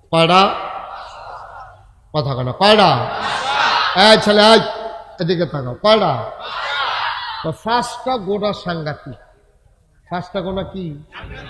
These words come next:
কিতিক? সাংঘাতিক। পাঁচটা গোনা সাংঘাতিক। যদি এই তোমরা রে ফাইয়া বল,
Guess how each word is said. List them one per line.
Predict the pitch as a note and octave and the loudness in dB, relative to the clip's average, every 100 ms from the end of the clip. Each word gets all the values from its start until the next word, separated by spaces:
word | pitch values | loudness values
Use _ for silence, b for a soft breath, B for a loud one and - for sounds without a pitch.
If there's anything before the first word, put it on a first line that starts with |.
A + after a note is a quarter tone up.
| - - - A#4 - - | -16 -16 -16 -18 -18 -14
কিতিক? | A#3+ - A#3+ F#3 - - _ - G3+ G#3 A3 - - G5 - - - _ | -14 -8 -8 -8 -12 -20 _ -20 -20 -18 -18 -16 -16 -16 -16 -20 -20 _
সাংঘাতিক। | - F#3 D#3+ B2 A2 - - - - _ _ _ _ _ _ - _ | -4 0 0 -2 -6 -10 -16 -20 -20 _ _ _ _ _ _ -20 _
পাঁচটা | G#3 A3+ G#3+ - B3 | 4 4 4 2 4
গোনা | A3+ B3 B3+ | 4 2 0
সাংঘাতিক। | - G3 B3+ A3+ G3 - - - - _ _ _ _ _ - D3 | -2 -2 -2 -2 -4 -6 -10 -12 -20 _ _ _ _ _ -10 -2
যদি | C4 C#4+ D4+ | -2 0 4
এই | C#4+ C#4 - | 4 4 -2
তোমরা | C#4+ C#4 | 0 2
রে | C#4 | 2
ফাইয়া | F#3+ C4 C#4 G#3 | 2 0 2 0
বল, | F#3 | 0